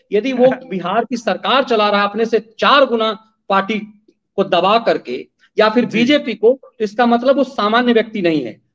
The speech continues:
Speaker 1: वो भी
Speaker 2: नहीं।
Speaker 1: ट्वेंटी फ़ोर आवर पॉलिटिक्स करता है, लेकिन उसके ट्वेंटी फ़ोर आवर्स का सलीका अलग है। यदि वो ट्वेंटी फ़ोर आवर पॉलिटिक्स नहीं करते तो बिहार जैसे प्रदेश में लालू यादव को नाथ करके रखना सामान्य बात नहीं है, बीजेपी को नाथ करके रखना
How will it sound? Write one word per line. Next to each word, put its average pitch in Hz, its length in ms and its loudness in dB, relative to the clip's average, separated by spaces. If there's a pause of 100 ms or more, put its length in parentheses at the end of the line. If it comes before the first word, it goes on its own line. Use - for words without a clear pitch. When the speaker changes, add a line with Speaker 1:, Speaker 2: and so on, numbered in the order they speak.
(140)
Speaker 1:
वो 240 120 6
भी 262 100 0
Speaker 2:
नहीं। 339 100 -4
Speaker 1:
ट्वेंटी 214 340 -4
फ़ोर 208 260 -2
आवर 196 180 2
पॉलिटिक्स 160 420 -4
करता - 280 -12
है, 123 60 -6
लेकिन 277 240 0
उसके 277 260 0
ट्वेंटी 269 320 0
फ़ोर 277 220 2
आवर्स 262 240 0
का 285 120 -4 (240)
सलीका 208 440 -2
अलग 143 360 -4
है। - 100 -20 (340)
यदि 277 200 2
वो 294 140 4
ट्वेंटी 262 380 0
फ़ोर 285 200 2
आवर 277 180 2
पॉलिटिक्स 240 480 0
नहीं 269 140 0
करते 262 380 -2 (400)
तो 302 420 2
बिहार 220 400 -2
जैसे 226 260 -2
प्रदेश 220 560 -2
में 151 200 -10 (300)
लालू 185 360 2
यादव 277 280 4 (720)
को 214 60 4
नाथ 208 500 0
करके 208 240 0
रखना 180 360 -4
सामान्य 175 440 -2
बात 147 240 -2
नहीं 143 120 -6
है, 131 60 -6
बीजेपी 240 500 0
को 254 120 2
नाथ 226 320 -4
करके 196 220 -6
रखना 160 320 -12